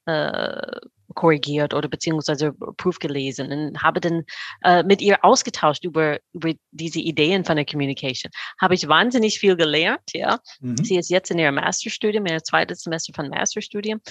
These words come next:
Speaker 1: Und, äh, ja, das, das Communication, ich hatte das nie so betrachtet, bis ich mit ihr, äh, ihr Studium mitbegleitet habe.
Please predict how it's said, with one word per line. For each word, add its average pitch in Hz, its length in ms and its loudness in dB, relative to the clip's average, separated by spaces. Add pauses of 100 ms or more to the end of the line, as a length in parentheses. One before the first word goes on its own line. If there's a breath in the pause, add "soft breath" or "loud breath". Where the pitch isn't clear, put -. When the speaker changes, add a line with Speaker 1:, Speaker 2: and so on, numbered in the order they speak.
(500 loud breath)
Speaker 1:
Und, 202 560 2
äh, - 140 -6
ja, 202 400 -2 (120)
das, - 260 -2
das - 280 -2 (260)
Communication, 233 760 -2 (140)
ich - 220 -6
hatte 214 180 -2
das 196 200 -2
nie 220 420 -2
so 226 500 0 (260)
betrachtet, 196 720 -2
bis - 400 -2
ich - 400 -8
mit 208 260 -4
ihr, 202 360 2
äh, 190 80 0
ihr 185 280 0
Studium 214 420 0
mitbegleitet 202 720 2
habe. 196 340 0